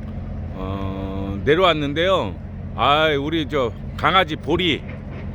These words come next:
우리 보리 강아지가 있어가지고 거기까지 못 올라간대요. 근데 케이블카도 못 타는데 어떻게 탔냐고 그래가지고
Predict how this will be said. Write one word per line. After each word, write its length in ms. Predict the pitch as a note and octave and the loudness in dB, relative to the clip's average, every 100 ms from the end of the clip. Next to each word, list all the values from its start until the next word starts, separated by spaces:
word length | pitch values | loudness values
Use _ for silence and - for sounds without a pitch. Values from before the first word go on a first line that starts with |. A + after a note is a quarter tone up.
| - - - | -8 -8 -2
우리 240 | D3 D#3 | 2 2
보리 580 | A#2+ B2+ D3+ D#3+ F#3 G#3 - - | 2 0 2 4 4 2 -2 -2
강아지가 680 | B2+ D3 C#3+ C#3+ F3 D3+ F2+ - - - - - | 2 2 2 2 4 4 0 -8 -10 -10 -10 -6
있어가지고 800 | D3+ G3+ F3+ E3+ D#3+ G#3 F3 G#2+ | 0 2 4 2 0 2 2 -2
거기까지 340 | A#2+ A#2+ F3 | -4 0 0
못 220 | F3+ B2+ C#3 | 0 0 2
올라간대요. 440 | D3+ B2 A2+ E3 | 2 2 0 -2
근데 240 | C#3+ C#3+ C#3+ - - - - - - | -2 -2 -2 -4 -10 -10 -12 -12 -8
케이블카도 720 | - A#3+ F3+ G#3+ F#3+ F3+ G3 | 4 4 4 -2 -4 -4 -2
못 180 | F3 C#3 | -2 -2
타는데 340 | D3+ F3 F3 E3 | -2 -2 0 0
어떻게 320 | C3 - E3+ | 0 0 -2
탔냐고 420 | - D#3+ D#3 C#3+ | -2 -2 0 0
그래가지고 640 | C#3+ C3+ C3+ D3+ F#3 G#2 | 0 0 -2 0 0 0